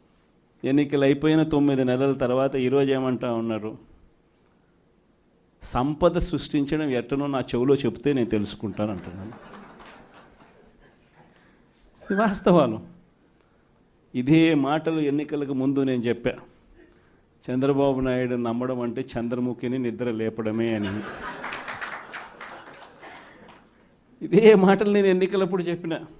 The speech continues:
చంద్రబాబు నాయుడు నమ్మడం అంటే పులి నోట్లో తల పెట్టడమే అని చెప్పి. ఇదే మాటలే నేను చెప్పా. మేనిఫెస్టో ప్రజెంటేషన్ చేసేటప్పుడు ఇక్కడే ఇలా నిల్చుని ఇలా మేనిఫెస్టోని ఇలా చూపించా.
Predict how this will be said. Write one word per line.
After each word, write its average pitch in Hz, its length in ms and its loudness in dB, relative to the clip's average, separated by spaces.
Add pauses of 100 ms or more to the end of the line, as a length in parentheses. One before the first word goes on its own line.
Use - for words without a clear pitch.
(880)
చంద్రబాబు 165 580 2
నాయుడు 147 260 2
నమ్మడం 143 460 2
అంటే 139 280 2 (1040)
పులి 151 220 2
నోట్లో 147 380 0
తల 135 260 0
పెట్టడమే 123 580 0
అని 117 160 -4
చెప్పి. 107 240 -10 (1500)
ఇదే 202 380 4
మాటలే 175 420 4
నేను 180 220 0
చెప్పా. 151 300 -2 (1120)
మేనిఫెస్టో 143 540 -2
ప్రజెంటేషన్ 143 680 0
చేసేటప్పుడు 139 500 -6
ఇక్కడే 160 240 -4
ఇలా 151 160 2
నిల్చుని 151 520 0 (580)
ఇలా 143 180 4
మేనిఫెస్టోని 151 640 2
ఇలా 143 120 -4
చూపించా. 135 460 -12